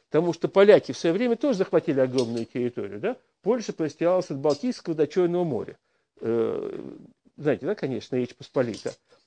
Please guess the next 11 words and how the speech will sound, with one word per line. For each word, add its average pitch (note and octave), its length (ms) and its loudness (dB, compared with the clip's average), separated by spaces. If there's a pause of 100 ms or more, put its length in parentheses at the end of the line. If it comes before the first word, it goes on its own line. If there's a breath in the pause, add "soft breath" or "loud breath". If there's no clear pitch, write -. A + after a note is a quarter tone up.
(180)
И, F3+ 200 2 (100)
э, D#3 640 6 (200)
э, - 300 -2
у-, D#3 460 0
поляки, F3+ 540 6
э, C#3 640 2 (560)
э, C#3+ 320 4
завоевали D3+ 560 2
Украину E3 920 2
и, B2 420 -4
э, A2 400 -10